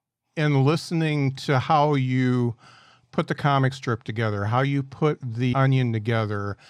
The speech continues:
how you started selling T-shirts. I mean, you did, you observed in order to come up with the ideas that you put out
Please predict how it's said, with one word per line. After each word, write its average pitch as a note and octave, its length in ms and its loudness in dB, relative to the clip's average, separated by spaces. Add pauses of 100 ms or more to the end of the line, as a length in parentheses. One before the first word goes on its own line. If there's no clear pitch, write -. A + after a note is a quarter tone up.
(400)
how C#3 240 -4
you D#3+ 140 -4
started D3+ 440 -2
selling C3 480 -2
T-shirts. B2 840 -4
I C3+ 100 -6
mean, C3+ 200 -2
you C#3 100 2
did, D3 220 -4 (1080)
you F3 280 -2
observed B2+ 1160 0 (520)
in C3 200 0
order C3+ 560 2
to B2 920 0 (120)
come C#3+ 340 0
up C3+ 380 2
with B2 220 -2
the A#2+ 160 -2
ideas A#2 1000 0
that A#2+ 280 -8
you A#2+ 200 -2
put C3 300 -2
out A2 400 2